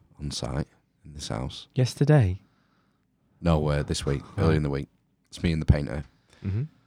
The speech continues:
Speaker 1: and, uh, chatting a bit. First time we met, and, uh, he shouts over, "Do you go, uh, do you go and watch Preston?"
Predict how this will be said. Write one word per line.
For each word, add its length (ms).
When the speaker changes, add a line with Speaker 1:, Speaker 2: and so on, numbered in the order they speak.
Speaker 1:
and, 240
uh, 280
chatting 300
a 20
bit. 240
First 280
time 160
we 60
met, 220
and, 260
uh, 180
he 160
shouts 500
over, 480
"Do 140
you 40
go, 260
uh, 260
do 180
you 20
go 80
and 120
watch 180
Preston?" 460